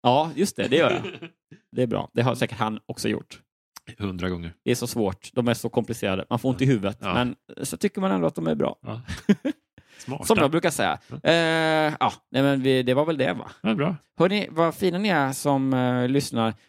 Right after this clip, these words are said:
Speaker 1: Nu vill jag att ni genast, eh, in på då Facebookgruppen,
Speaker 2: Mm.
Speaker 1: Rätt upp i verkligheten. Ni har redan varit där och gissat på
Speaker 2: Mm.
Speaker 1: den här frukostsymbolen.
Speaker 2: Just det.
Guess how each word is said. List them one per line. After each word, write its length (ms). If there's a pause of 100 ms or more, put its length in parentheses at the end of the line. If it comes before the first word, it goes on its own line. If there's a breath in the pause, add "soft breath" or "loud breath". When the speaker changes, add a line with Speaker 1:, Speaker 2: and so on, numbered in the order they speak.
Speaker 1:
Nu 460
vill 260
jag 220
att 140
ni 140
genast, 800
eh, 1000
in 300
på 340
då 600
Facebookgruppen, 680 (160)
Speaker 2:
Mm. 160
Speaker 1:
Rätt 160
upp 80
i 40
verkligheten. 440 (240)
Ni 140
har 60
redan 200
varit 220
där 300 (160)
och 120
gissat 500
på 320
Speaker 2:
Mm. 360 (100)
Speaker 1:
den 120
här 180
frukostsymbolen. 1800
Speaker 2:
Just 200
det. 100